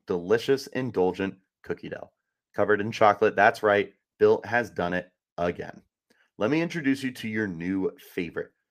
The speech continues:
Cookie dough chunk puffs have a light and chewy texture, real cookie dough chunks, and of course, they're covered in a hundred percent real chocolate. All the joys of eating cookie dough without the hassle of making it. Plus,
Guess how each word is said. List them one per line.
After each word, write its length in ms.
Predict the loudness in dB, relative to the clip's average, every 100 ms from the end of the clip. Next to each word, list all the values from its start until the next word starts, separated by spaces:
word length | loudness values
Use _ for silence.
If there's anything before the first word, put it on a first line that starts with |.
| _ _ _
Cookie 260 | 0 0 2
dough 280 | 6 6 4
chunk 400 | 0 -2 -2 0
puffs 320 | 2 2 0
have 160 | -4
a 40 | -4
light 440 | -2 0 2 0 -4
and 120 | -8
chewy 380 | -6 -4 -2 -2
texture, 560 | 0 -2 2 4 4 -2 _ _ -18
real 640 | -8 0 4 4 4 -4 _ _ -10
cookie 580 | -6 -4 -4 -4 -6 -4 2
dough 460 | 4 4 2 -2
chunks, 500 | -12 -10 -10 -10 -18 -20 _ 0
and 100 | 0
of 120 | 0
course, 440 | 4 6 4 -2 -6
they're 100 | -6
covered 440 | -2 0 0 -2 -4
in 80 |
a 40 | -6
hundred 300 | -4 -4 -4
percent 440 | -8 -4 -4 -4 -8
real 300 | -6 -2 -2
chocolate. 500 | -2 -6 -6 -10 -12 _ _ _ _ 2
All 160 | 4
the 80 | 4
joys 400 | 4 4 4 2
of 180 | -2 -6
eating 240 | -4 -4 -4
cookie 280 | -4 -2 4
dough 340 | 6 6 2 _ _
without 280 | -2 0 0
the 60 | 2
hassle 480 | 2 2 2 2 2
of 160 | -2
making 300 | -4 -8 -6
it. 180 | -6 -8
Plus, 420 | 0 2 2 -2